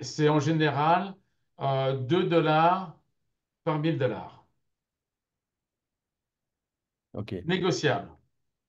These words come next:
Speaker 1: Un petit peu négociable. Moi, en général, j'ai une compagnie d'escrocs qui me prend un quatre-vingts.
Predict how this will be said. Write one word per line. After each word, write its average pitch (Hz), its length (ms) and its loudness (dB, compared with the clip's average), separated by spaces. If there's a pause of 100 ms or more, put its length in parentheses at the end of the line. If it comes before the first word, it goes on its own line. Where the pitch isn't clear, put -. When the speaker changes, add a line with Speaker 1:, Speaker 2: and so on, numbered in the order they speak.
(720)
Speaker 1:
Un 143 140 0
petit 160 140 -2
peu 180 120 -2
négociable. 135 560 -2
Moi, 143 120 0
en - 20 0
général, 151 480 0
j'ai 139 140 -2
une 147 180 -4
compagnie 160 420 -2
d'escrocs 156 600 0
qui 147 100 -4
me 139 200 -2
prend 151 420 -2
un 147 280 -2
quatre-vingts. 131 720 -6